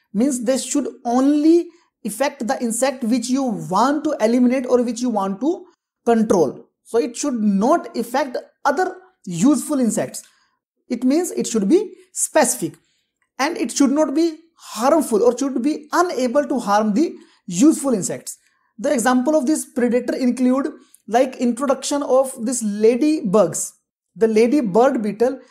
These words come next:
and praying mantis has been successfully used for combating the scale insect or you can say aphids which feed on the plant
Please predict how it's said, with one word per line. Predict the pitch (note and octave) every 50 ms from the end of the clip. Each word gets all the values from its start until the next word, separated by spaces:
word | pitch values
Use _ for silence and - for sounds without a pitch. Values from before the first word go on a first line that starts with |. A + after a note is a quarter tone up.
| _ _ _ -
and | A3+ B3+ B3 B3 - -
praying | B3+ A#3 C4 D4 D#4+ D4 A#3+
mantis | G#3+ G#3+ G#3+ G#3+ A3 G3+ G#3+ B3+ A#3+ B3 A#3+ - - -
has | G3+ F#3 G#3 G#3
been | G#3 C#4+ C#4
successfully | B3 - G#3 - - - - B3 A#3 - - - - D4 C#4+ E4 E4
used | C#4+ A#3 F3 D#3 E3 G3+ C4 C#4+ B3+ F3 C#3+ - - - _ _ _ _ _ _
for | - - C4+ F4 - -
combating | - A#3 A3+ G3+ G#3+ A3 A3 A3 C#4+ C#4+ D4 B3
the | B3+ B3+
scale | B3+ - - - B3+ C4 C4+ C#4+ C#4+
insect | C#4+ C4 B3 C4+ C4 C4 - -
or | A#3+ A#3+
you | A#3
can | A#3+ B3 B3
say | B3 C4 C#4 - - - _ -
aphids | A#3+ A3+ A#3 - C#4 G#3 - - - - - -
which | G3+ C4 - -
feed | - - - B3 C4+ C#4 B3+
on | A3+ G#3+ G3+
the | B3 B3
plant | - - G#3+ G3 G#3+ C#4 F4 E4 -